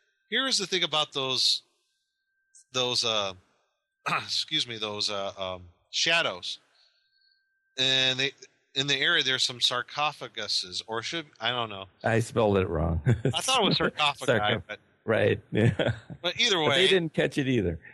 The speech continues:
Speaker 1: Yeah, that's cool. And they said this contained the skeletal remains of the three persons who once owned all these items. Three shadows, their name are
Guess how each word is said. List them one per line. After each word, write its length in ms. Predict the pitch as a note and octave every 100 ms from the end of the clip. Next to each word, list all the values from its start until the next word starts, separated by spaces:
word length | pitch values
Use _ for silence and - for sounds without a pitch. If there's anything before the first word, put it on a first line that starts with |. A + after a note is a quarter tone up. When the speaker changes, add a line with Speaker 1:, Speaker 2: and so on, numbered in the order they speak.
| - -
Speaker 1:
Yeah, 160 | G3 F3+
that's 260 | F#3+ F#3+
cool. 260 | - C3 C3 - - - _ -
And 400 | E3 F3 F3 - - _ _ _ _ -
they 100 | D#3+
said 200 | G3+ F3
this 300 | E3 - - -
contained 400 | E3 E3+ G3 E3
the 60 |
skeletal 560 | - - G#3+ G#3+ D4+ G3
remains 540 | F3 D#3+ D#3+ D#3+ D3+
of 160 | - C3
the 60 | B2
three 260 | C#3+ D#3+
persons 440 | D#3 D3+ C#3+ C#3 B2+
who 60 |
once 280 | A#2+ A#2+ -
owned 540 | A2+ A2 A2 A#2 A#2+ A#2+
all 240 | A2 G#2 A2+
these 220 | B2+ B2
items. 600 | F#3 G3 A#2 - - - _ _ _ _ _ -
Three 240 | C#3 E3 E3
shadows, 840 | - D#3+ D3+ D3 D3 D3 - - _ _ _ _ _ _
their 100 | C3
name 240 | C3+ D3 C3+
are 400 | B2+ A#2 A2+